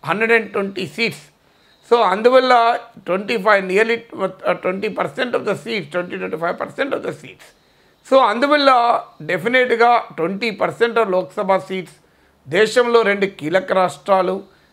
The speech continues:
రెండు ఎన్డీఏ పాలిత రాష్ట్రాలు. ఢిల్లీ ఓటమి తర్వాత ఈ ఎన్నికలు వస్తున్నాయి. ఈ ఎన్నికల తర్వాత కీలకమైన బెంగాల్,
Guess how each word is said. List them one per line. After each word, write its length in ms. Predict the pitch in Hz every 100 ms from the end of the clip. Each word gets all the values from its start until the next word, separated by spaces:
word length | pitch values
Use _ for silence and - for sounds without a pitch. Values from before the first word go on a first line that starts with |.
| _
రెండు 320 | 147 196 247
ఎన్డీఏ 560 | 302 175 170 180 226 220
పాలిత 500 | 208 - 175 196 196
రాష్ట్రాలు. 800 | 180 175 - - 185 180 180 220 _ _ _ _ 147
ఢిల్లీ 400 | 165 226 262 294
ఓటమి 540 | 254 214 233 226 240 220
తర్వాత 640 | 220 170 196 233 254 254
ఈ 200 | 277 202
ఎన్నికలు 440 | 185 196 202 190
వస్తున్నాయి. 720 | 175 165 160 190 165 165 175 254 _ _ _ _ -
ఈ 120 | 202
ఎన్నికల 460 | 240 233 285 285 269
తర్వాత 540 | 226 214 220 240 233
కీలకమైన 840 | 233 - 196 226 233 226 220 214 208
బెంగాల్, 720 | 165 160 180 196 202 196